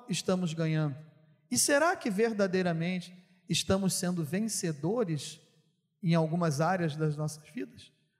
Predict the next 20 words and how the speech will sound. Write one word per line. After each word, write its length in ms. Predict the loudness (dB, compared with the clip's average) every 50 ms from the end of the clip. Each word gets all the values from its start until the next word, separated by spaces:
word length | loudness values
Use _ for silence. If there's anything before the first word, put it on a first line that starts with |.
| _ 0
Ou 200 | 4 4 6 6
ali 140 | 4 4 4
na 120 | 2 0
frente, 560 | 0 0 0 2 2 0 -2 -4 -10 -14 -16 -20 _ _ _ _ _ _ _ _ 0
nós 180 | 2 2 4
vamos 260 | 4 2 0 0 -2 0
colher, 540 | 2 2 2 4 2 0 0 -4 -10 -18 -20 -20 _ _ _ _ _ _ _ -2
nós 200 | 0 2 2 2
vamos 400 | 2 0 0 2 0 0 -2 -4
perceber 1300 | -8 -12 -20 -6 0 2 2 4 4 4 4 4 4 4 4 2 2 -4 -8 -18 -20 -20 -20 _ _ _ -2
que 100 | 2 4
o 40 | 6
resu-, 360 | 6 6 4 4 0 -2 0
os 160 | 0 2 4
resultados 880 | 4 4 4 4 2 0 2 4 2 4 2 2 0 -2 -6 -6 -8 -14 -18 _ _ _ _ _ _ -2
não 220 | 2 2 4 4 4
são, 400 | 2 2 2 2 2 2 -2 -4 -8 -14 -20 -20 -20 _ _ _ _ _ _ _ _ _ _ _ _ _ _ _ _ -2
de 120 | 0 0
forma 480 | 0 0 2 4 4 6 6 4 4 2
alguma 560 | 2 2 0 0 0 0 0 0 -2 -4